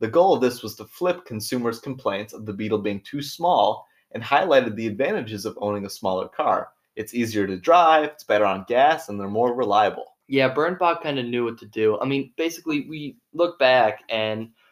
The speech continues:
Speaker 2: we kinda see all this stuff and saying, "Bigger is better," you know, buy the new Lincoln Mark thirty-seven with a, um, hundred forty inch wheelbase or
Speaker 1: Only
Speaker 2: whatever.
Speaker 1: weighs five thousand pounds, you know?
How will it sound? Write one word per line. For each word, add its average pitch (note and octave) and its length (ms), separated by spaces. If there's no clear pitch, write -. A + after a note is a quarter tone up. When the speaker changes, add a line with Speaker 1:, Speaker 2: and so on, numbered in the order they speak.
Speaker 2:
we C3 100
kinda C#3+ 240
see C3 280
all A#2+ 160
this A#2 160
stuff A2+ 320
and A2 360
saying, A2 460
"Bigger C3 280
is A#2 120
better," B2 360
you A#2 120
know, A#2 160
buy B2 340
the B2 120
new C3 520
Lincoln C3 680
Mark C3 360
thirty-seven C3+ 1080
with B2+ 420
a, A#2 360
um, A2+ 500
hundred D3 400
forty C#3 540
inch C3 160
wheelbase C3 800
or A#2+ 120
Speaker 1:
Only F3 280
Speaker 2:
whatever. C#3 40
Speaker 1:
weighs C#3 340
five A#2+ 360
thousand G#2+ 420
pounds, G2 520
you G#2 80
know? F#2+ 260